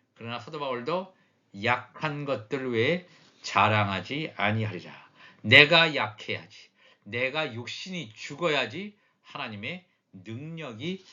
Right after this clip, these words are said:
나타나기 때문에 그렇습니다. 오늘 성령을 따르는 자와 육체를 따르는 자에서 육체를 따르는 자는 자기의 실력,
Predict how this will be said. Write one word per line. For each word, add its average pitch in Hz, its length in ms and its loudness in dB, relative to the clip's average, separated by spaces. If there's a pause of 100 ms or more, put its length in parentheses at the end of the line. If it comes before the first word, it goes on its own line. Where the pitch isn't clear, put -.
(240)
나타나기 117 920 0
때문에 123 440 -4
그렇습니다. - 680 -8 (420)
오늘 147 240 10
성령을 165 540 2
따르는 147 400 2
자와 151 360 0 (280)
육체를 165 540 -2
따르는 139 340 -2
자에서 113 420 -6 (280)
육체를 180 580 2
따르는 151 320 0
자는 170 280 -4 (320)
자기의 135 680 2
실력, 180 640 -4